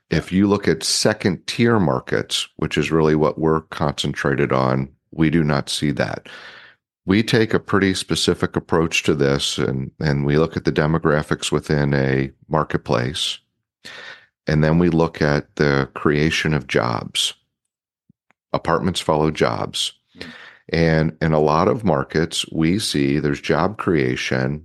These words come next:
Speaker 1: four-to-one, five-to-one, six-to-one versus new construction of apartments.
Speaker 2: Mm, okay.
Speaker 1: It's pretty easy to do. If you just look at your jobs reports and your demographics, where you want to be in a community, your rent profile, you're able to see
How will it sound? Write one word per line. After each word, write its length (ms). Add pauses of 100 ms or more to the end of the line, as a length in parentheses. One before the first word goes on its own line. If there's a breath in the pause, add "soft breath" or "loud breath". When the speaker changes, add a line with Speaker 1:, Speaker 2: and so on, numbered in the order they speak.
(180)
Speaker 1:
four-to-one, 960
five-to-one, 840
six-to-one 960 (420 soft breath)
versus 440
new 140
construction 600
of 100
apartments. 720 (200)
Speaker 2:
Mm, 240 (180)
okay. 120
Speaker 1:
It's 180 (160)
pretty 220
easy 300
to 100
do. 300 (120)
If 140
you 120
just 220
look 140
at 80
your 300 (320 loud breath)
jobs 320
reports 520
and 100
your 100
demographics, 960
where 120
you 120
want 140
to 40
be 120
in 100
a 40
community, 760
your 140
rent 260
profile, 680 (400 loud breath)
you're 240
able 240
to 80
see 640